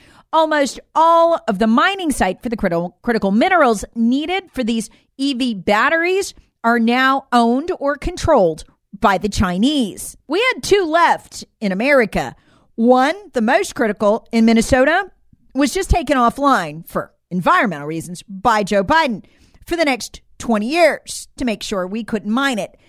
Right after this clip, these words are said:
He just took another one in Texas offline, putting it offline for the next twenty years. Seems a strange thing to do in the months before you mandate that people drive E Vs. It doesn't make sense, really, except that you understand that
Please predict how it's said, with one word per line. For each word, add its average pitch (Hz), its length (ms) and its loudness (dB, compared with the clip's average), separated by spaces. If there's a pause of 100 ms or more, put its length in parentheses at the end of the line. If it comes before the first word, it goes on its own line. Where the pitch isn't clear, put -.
(160)
He 330 120 -4
just 466 140 -4
took 494 100 -2
another 370 220 0
one 285 120 2
in 254 140 2
Texas 302 560 -2
offline, 180 720 0 (320)
putting 311 340 0
it 370 240 -6
offline 156 720 -2
for 247 100 -8
the 226 100 0
next 190 220 -8
twenty 175 280 -6
years. 151 360 -10 (200)
Seems 554 200 -10
a 539 60 -12
strange 349 320 -8
thing 254 180 -6
to 233 120 -6
do 254 600 0 (320)
in 277 140 2
the 240 80 4
months 202 260 0
before 196 520 0 (220)
you 226 200 6
mandate 240 720 0
that 226 160 -4
people 214 260 -2
drive 185 320 2
E 196 160 -2
Vs. 269 680 -4 (280)
It 330 80 4
doesn't 392 260 0
make 269 180 -2
sense, 480 360 -4
really, 120 380 -8
except - 840 -4
that 170 200 -4
you 330 200 0
understand 185 520 -2
that 165 200 -8